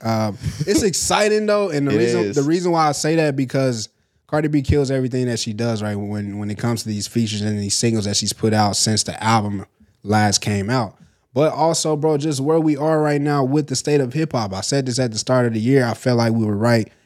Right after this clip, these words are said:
Speaker 1: at, like, our tipping point and things were really about to change as far as the tide. Specifically sticking with the women in the game, like we said before, bro.
Speaker 2: Right.
Speaker 1: Lotto, killing it. Ice Spice, killing it. Glow got that new song,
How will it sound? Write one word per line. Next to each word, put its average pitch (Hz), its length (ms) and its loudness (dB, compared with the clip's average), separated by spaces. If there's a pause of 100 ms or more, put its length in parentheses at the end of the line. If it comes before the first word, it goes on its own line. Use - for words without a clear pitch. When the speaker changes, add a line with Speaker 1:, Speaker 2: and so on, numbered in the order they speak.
(120)
Speaker 1:
at, 117 180 -2
like, 110 200 -2
our 98 120 -6
tipping 143 360 0
point 110 240 -2
and 101 100 -8
things 120 260 0
were 110 160 -2
really 113 260 2
about 107 220 -2
to - 80 -16
change 131 360 2
as 104 80 -4
far 113 240 2
as 101 80 -4
the 98 80 -12
tide. 127 500 2 (320)
Specifically 147 880 2 (180)
sticking 135 500 2
with 131 180 6
the 113 140 0
women 151 460 0
in 160 120 0
the 160 80 2
game, 160 300 0
like 151 180 -2
we 135 80 0
said 147 320 0
before, 135 400 -2
bro. 175 340 0
Speaker 2:
Right. 82 240 2 (320)
Speaker 1:
Lotto, 151 640 0 (140)
killing 202 460 2
it. 101 240 -14
Ice 190 240 2
Spice, 147 480 0
killing 202 500 2
it. 104 300 -12
Glow 190 280 4
got 165 220 -2
that 135 160 0
new 202 220 2
song, 170 380 2